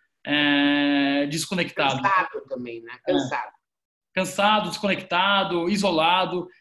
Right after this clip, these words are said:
Speaker 1: É, então, eu achei que era importante ficar aí no, no meio do caminho, é, entre o Brasil e a China, tanto em termos de fuso horário como em termos, em termos de tempo de voo e, e, enfim, e acesso.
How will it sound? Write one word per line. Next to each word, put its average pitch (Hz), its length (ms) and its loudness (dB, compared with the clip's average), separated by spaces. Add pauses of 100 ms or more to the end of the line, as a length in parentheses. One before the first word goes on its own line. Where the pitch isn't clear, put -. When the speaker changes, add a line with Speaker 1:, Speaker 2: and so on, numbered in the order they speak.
(220)
Speaker 1:
É, 156 220 2
então, 175 200 0
eu 180 40 4
achei 180 240 0
que 190 80 -2
era 190 80 0
importante 175 840 -2 (300)
ficar 170 360 -2
aí 170 180 0
no, 160 360 -2 (240)
no 170 120 -4
meio 190 360 4
do 190 140 -2
caminho, 175 680 2 (260)
é, 151 240 0
entre 165 180 -4
o 165 40 -4
Brasil 156 340 0
e 160 80 2
a - 20 0
China, 175 380 0
tanto 185 240 -2
em - 60 -10
termos 175 260 -4
de - 60 -12
fuso 165 200 -6
horário 151 300 2
como 160 160 -4
em 143 80 -4
termos, 156 560 -4
em 143 80 -8
termos 156 400 -4
de 143 220 0
tempo 160 200 -6
de 135 120 -8
voo 170 480 0
e, 143 240 2
e, 156 200 -6
enfim, 147 320 -4 (320)
e 143 120 0
acesso. 139 760 -4